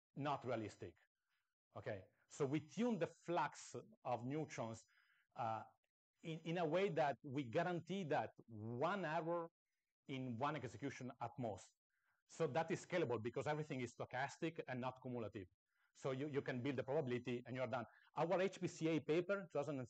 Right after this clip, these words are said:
fifteen, we compared the beam experiments on, uh, the, the device A with, with the Titan computer, and we got a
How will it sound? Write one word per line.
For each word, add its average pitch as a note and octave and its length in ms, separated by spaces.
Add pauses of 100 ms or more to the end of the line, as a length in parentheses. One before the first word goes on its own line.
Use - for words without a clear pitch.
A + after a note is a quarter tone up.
fifteen, D3+ 520
we C3+ 100
compared C3+ 580
the B2+ 60
beam C#3+ 220
experiments C#3+ 580
on, B2 220 (600)
uh, A2+ 200 (140)
the, A2+ 180
the G#2 140
device A#2+ 380
A D#3 240 (320)
with, C#3+ 420 (100)
with C#3 280
the B2+ 80
Titan D3 540
computer, C3 440
and B2+ 140
we A#2+ 100
got A2 280
a A2+ 60